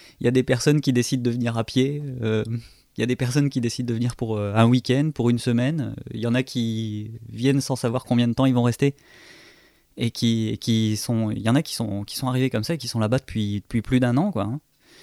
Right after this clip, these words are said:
Et puis, euh, ouais, il y a des, il y a, il y a des gens aussi qui, qui décident de, de lancer des cocktails Molotov et des pavés quand ils estiment que c'est nécessaire. Tout ça, c'est des modes d'action qui sont différents et qui sont acceptés. Le vingt-quatre, euh, le vingt-quatre novembre,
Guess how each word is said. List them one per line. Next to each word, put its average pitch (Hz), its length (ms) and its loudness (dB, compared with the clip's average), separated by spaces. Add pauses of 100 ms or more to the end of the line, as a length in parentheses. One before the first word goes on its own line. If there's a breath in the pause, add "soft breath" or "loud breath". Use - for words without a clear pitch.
(800 loud breath)
Et 127 120 0
puis, 170 320 0
euh, 110 240 0 (180)
ouais, 151 240 4
il 147 60 0
y 120 40 2
a 107 40 2
des, 101 100 -4
il 98 100 -8
y 95 40 -8
a, 95 80 -8 (320)
il - 40 -14
y 107 40 0
a 110 40 0
des 113 140 2
gens 120 180 2
aussi 127 280 0
qui, 98 420 -8
qui 117 160 2
décident 113 400 0
de, 95 340 -2
de 101 120 -2
lancer 110 280 2
des 113 120 2
cocktails 113 320 0
Molotov 110 560 2
et 101 280 2
des 101 140 2
pavés 104 320 0
quand - 240 -4
ils 101 80 -2
estiment 120 300 2
que 117 80 -2
c'est 110 180 -2
nécessaire. 110 640 -4 (180)
Tout 147 120 -2
ça, 139 240 0
c'est 135 160 -4
des 110 100 0
modes 110 160 0
d'action 107 300 -4
qui - 120 -8
sont 104 200 -4
différents 117 540 -4 (280)
et - 60 -10
qui 117 120 -6
sont 104 600 -2 (300)
acceptés. 117 520 -2 (420)
Le 113 600 6
vingt-quatre, 127 640 4
euh, 101 440 2
le 101 120 0
vingt-quatre 123 420 0
novembre, 120 440 4